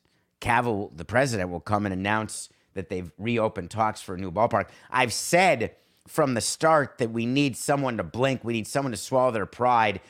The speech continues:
whether it's the mayor of Oakland herself or whether it's John or whether it's M L B. Someone's gotta break the logjam,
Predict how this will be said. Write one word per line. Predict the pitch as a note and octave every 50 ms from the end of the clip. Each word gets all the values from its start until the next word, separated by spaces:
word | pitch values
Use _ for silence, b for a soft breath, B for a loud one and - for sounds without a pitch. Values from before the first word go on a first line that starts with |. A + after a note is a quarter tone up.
| B B B
whether | C3 C3+ C3 B2 A#2
it's | A#2 G2 -
the | - G2+
mayor | G2 G#2 A#2 B2 A#2+ A#2+ A2+ A2
of | G#2+ G2
Oakland | A2+ A#2 A#2+ A#2+ A#2 - A2 G#2 G2+ G2 F#2 b b b b b b _ _ _ _
herself | - G#2+ F#2+ - - - C#3+ C3 B2+ B2 - -
or | A#2 G#2+
whether | G#2+ A2 A2+ A2 A2 G#2+
it's | G#2 F#2+ - -
John | - - A#2 A2+ A#2 A#2 A2 G#2 G2+ G2+ G2 - _ _ _ _ _ _ _
or | - G2+ G2+
whether | G#2 A2 A2+ A2 G#2+
it's | G2 F2+ -
M | A#2+ A#2 A2+
L | A2 G#2 G2
B. | F#2+ F2+ G#2+ A2 G#2+ G2 F2+ E2+ b b b
Someone's | b - - C#3 C3+ B2+ A#2+ G#2+ F2
gotta | - B2 A2+ A2 G#2+
break | F2 F2+ A#2 A2 -
the | - F#2
logjam, | F2 F2+ G#2 G#2+ G#2 E2+ D#2 D2+ C2 A#1 - -